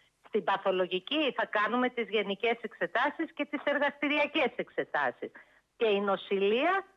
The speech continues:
θα γίνεται εκτός Καστοριάς. Αν αυτό το πράγμα δεν είναι κοινωνικά ανάλγητο,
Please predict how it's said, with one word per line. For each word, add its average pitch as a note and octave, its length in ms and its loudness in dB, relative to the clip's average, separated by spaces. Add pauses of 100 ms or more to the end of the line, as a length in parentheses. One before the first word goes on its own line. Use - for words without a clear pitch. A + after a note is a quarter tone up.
(120)
θα G#3+ 420 0 (120)
γίνεται E4 460 -2 (260)
εκτός F4 680 -2
Καστοριάς. C4 680 0 (560)
Αν C4+ 80 2 (140)
αυτό - 220 -2
το D4 140 2 (100)
πράγμα G3 520 0 (440)
δεν C4 260 2
είναι D4 260 2 (100)
κοινωνικά A#3+ 540 -2 (160)
ανάλγητο, F3 680 -2